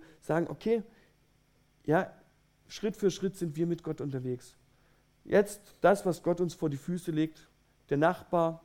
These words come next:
der Schulfreund, der Arbeitskollege, den möchten wir es hören lassen. Den möchten wir die gute Botschaft verkünden. Und wir wollen nicht gleich sofort die Welt retten, sondern im Kleinen sollen wir treu sein. Und genau das gilt auch für die Botschaft,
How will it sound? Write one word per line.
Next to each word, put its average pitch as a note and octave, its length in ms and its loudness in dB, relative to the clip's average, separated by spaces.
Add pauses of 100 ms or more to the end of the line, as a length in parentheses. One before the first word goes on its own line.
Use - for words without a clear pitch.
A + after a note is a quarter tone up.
(520)
der C#3 120 0
Schulfreund, D#3+ 800 0 (560)
der D#3 180 4
Arbeitskollege, C#3+ 920 0 (420)
den D3+ 120 2
möchten D#3+ 300 0
wir D3 100 -2
es - 140 -12
hören C#3 220 -2
lassen. B2 380 -10 (760)
Den D#3+ 140 6
möchten F3 300 2
wir E3 80 2
die D3 100 -4
gute E3+ 240 -2
Botschaft D#3+ 520 -2
verkünden. D3 540 -6
Und B2+ 140 -8
wir C#3 80 -2
wollen D#3 200 4
nicht F3 160 -4 (420)
gleich E3 280 2
sofort F3+ 540 2
die C#3+ 100 -6
Welt F#3 300 4
retten, D3+ 180 -2
sondern C#3+ 300 0 (680)
im D3+ 120 -2
Kleinen D3 460 2
sollen B2 280 -4
wir A#2+ 100 -4
treu A#2+ 280 -2
sein. A#2+ 300 -10 (200)
Und C3+ 140 -10
genau C#3 200 4
das E3+ 180 0
gilt E3+ 180 2
auch D3+ 200 0
für D3 80 -4
die C#3 60 -4
Botschaft, - 480 -6